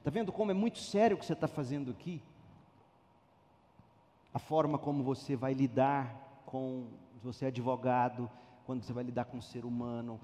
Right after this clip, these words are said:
a defesa que você vai fazer dele, se você sustenta proposições no júri, et cetera, et cetera. Então, é fundamental. O agricultor, o agropecuário, a dona de casa, enfim.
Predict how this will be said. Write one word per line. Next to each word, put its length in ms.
a 80
defesa 500
que 80
você 100
vai 120
fazer 280
dele, 300
se 140
você 320
sustenta 600
proposições 720
no 100
júri, 480
et 100
cetera, 380
et 60
cetera. 320
Então, 320
é 60
fundamental. 840
O 120
agricultor, 720
o 80
agropecuário, 800
a 40
dona 220
de 80
casa, 560
enfim. 340